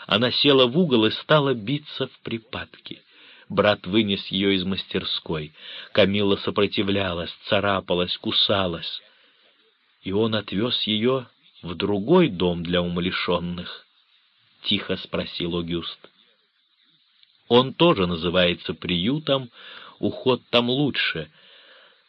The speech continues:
только ничто уже не поможет. Слишком поздно». На глазах у Буше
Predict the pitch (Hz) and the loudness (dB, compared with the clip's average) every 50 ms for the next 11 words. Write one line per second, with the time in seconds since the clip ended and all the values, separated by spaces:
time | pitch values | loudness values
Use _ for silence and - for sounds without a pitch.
0 | _ _ - 123 123 113 - 117 113 110 104 101 - - - 98 98 92 95 101 | _ _ 2 2 2 2 2 0 0 2 0 -2 -2 0 0 0 0 0 0 -2
1 | 92 95 92 92 95 87 85 82 82 82 82 85 78 - _ - - - - _ | -2 -2 -2 -2 -2 -2 -2 -4 -6 -6 -6 -8 -12 -12 _ -18 -18 -18 -20 _
2 | _ _ _ _ _ _ _ _ _ - - - 92 113 117 - - - - 76 | _ _ _ _ _ _ _ _ _ -12 -6 0 0 2 2 2 -2 -2 -4 -12
3 | 76 76 - - 80 78 78 76 78 78 78 - - _ _ _ _ _ _ _ | -12 -12 -8 -6 -4 -4 -4 -4 -8 -14 -14 -16 -16 _ _ _ _ _ _ _
4 | _ _ _ _ _ _ _ _ _ _ _ _ _ _ _ _ _ _ _ _ | _ _ _ _ _ _ _ _ _ _ _ _ _ _ _ _ _ _ _ _
5 | _ _ 98 98 95 87 92 92 87 92 127 135 - - - 80 78 85 92 - | _ _ 0 0 2 4 2 2 2 2 0 0 0 -4 -8 -8 -6 -6 -6 -4
6 | - - - 113 123 120 | -4 0 2 2 0 0